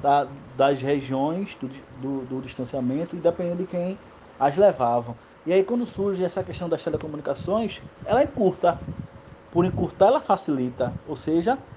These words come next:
ela aumenta. É aí que entra o nosso propósito, tá, sobre a questão da aculturação. Entender a aculturação é, de alguma forma, a gente entender um processo de mudança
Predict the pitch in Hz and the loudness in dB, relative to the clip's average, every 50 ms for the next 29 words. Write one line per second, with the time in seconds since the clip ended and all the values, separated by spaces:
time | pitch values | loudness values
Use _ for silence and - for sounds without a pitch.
0 | - - - 143 156 160 151 - 156 175 214 233 196 151 139 139 143 156 - - | -10 -2 2 4 6 6 4 6 6 6 6 6 4 2 0 0 -2 -2 -2 0
1 | - 123 117 - - - - - - - 165 190 202 196 175 165 160 190 214 233 | 0 -2 -2 -2 -8 -18 -20 -12 -4 0 2 4 6 6 6 6 4 0 -2 -6
2 | - - - - 180 185 180 170 170 190 190 - - 226 208 - 175 165 170 180 | -8 -14 -18 -14 -10 -8 -6 -6 -6 -6 -6 -2 -2 -2 0 -2 -4 -4 -6 -6
3 | - - - 202 190 - - - 139 139 143 - - - 240 240 - - - - | -6 -4 -2 -2 -2 -2 -2 -2 -2 -2 -2 -4 -6 -8 -8 -8 -10 -18 -20 -20
4 | - - - - 156 156 156 - 175 175 175 - 170 - - 170 165 165 165 160 | -20 -20 -2 0 2 2 2 2 0 0 0 0 -4 -6 -6 -6 0 4 6 6
5 | 165 190 202 - 240 190 - 226 220 175 - - - 123 117 113 110 110 - - | 8 6 4 0 -4 -6 -4 -2 -2 -2 -4 -6 -6 -4 -4 -4 -6 -10 -14 -20
6 | - - - - - - - - - - - 139 160 180 - 208 196 175 147 165 | -20 -20 -20 -20 -20 -20 -20 -20 -20 -10 -6 -4 -4 -2 0 0 -2 0 2 4
7 | 180 190 180 180 190 220 214 - 220 - 196 170 151 127 - - - 151 180 202 | 6 6 8 6 6 4 0 -4 -10 -6 -2 -2 -2 -2 -2 -6 -4 -2 0 0
8 | 190 135 - - - - - - - - - - 143 143 175 165 180 170 165 - | 0 -2 -4 -10 -20 -20 -20 -20 -20 -12 -10 -8 -4 -4 -2 -2 -2 -2 -2 -2
9 | - 175 185 185 185 175 165 180 180 - - - 180 160 165 175 180 175 - 175 | -2 -2 0 0 0 0 -2 -4 -10 -8 -6 -6 -4 -2 -2 -2 -2 0 -2 -2
10 | 170 - 170 165 - - 165 190 208 220 202 147 139 139 151 175 185 - - 226 | 0 0 -2 -4 -4 -6 -4 -2 -2 -2 0 0 2 2 2 0 0 -2 -4 -4
11 | 220 | -4